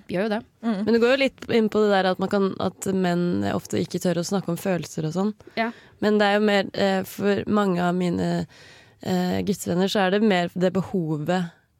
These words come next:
Speaker 3: eller liksom lysten til å snakke om det. De vil på en måte ikke
Speaker 1: Nei.
Speaker 3: snakke om det.
Speaker 2: Nei.
Speaker 1: Nei, det er kanskje litt fælt.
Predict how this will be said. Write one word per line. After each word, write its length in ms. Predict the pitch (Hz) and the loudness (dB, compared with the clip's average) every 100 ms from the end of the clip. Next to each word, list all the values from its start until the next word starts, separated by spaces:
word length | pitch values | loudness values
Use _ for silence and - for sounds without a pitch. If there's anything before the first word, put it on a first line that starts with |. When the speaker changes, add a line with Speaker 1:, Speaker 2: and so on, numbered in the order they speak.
| - | -6
Speaker 3:
eller 240 | 180 175 | -4 -2
liksom 380 | - 190 175 185 | -4 -4 -2 -2
lysten 360 | 170 - - 165 | -2 -4 -8 -8
til 160 | 170 170 | -4 -4
å 80 | - | -4
snakke 380 | - 180 - | -4 -6 -4
om 80 | 170 | -4
det. 140 | 175 202 | 0 0
De 120 | 180 | 0
vil 220 | 175 160 143 | 0 -2 -4
på 100 | 165 | -2
en 60 | 160 | -2
måte 140 | 165 | -2
ikke 280 | 165 - 165 143 _ _ _ - | -6 -4 -4 -4 _ _ _ -10
Speaker 1:
Nei. 180 | 226 226 - | -6 -6 -8
Speaker 3:
snakke 340 | - 180 - | -4 -4 -2
om 100 | 165 | -2
det. 120 | 185 294 _ _ _ _ _ - | -2 -4 _ _ _ _ _ -6
Speaker 2:
Nei. 220 | 208 190 180 _ | -4 -4 -8 _
Speaker 1:
Nei, 320 | 269 262 254 | -4 -4 -4
det 160 | 226 233 | -2 -2
er 20 | |
kanskje 320 | 247 233 - 220 | -2 -8 -6 -8
litt 160 | 214 - - | -8 -12 -4
fælt. 220 | 185 | -4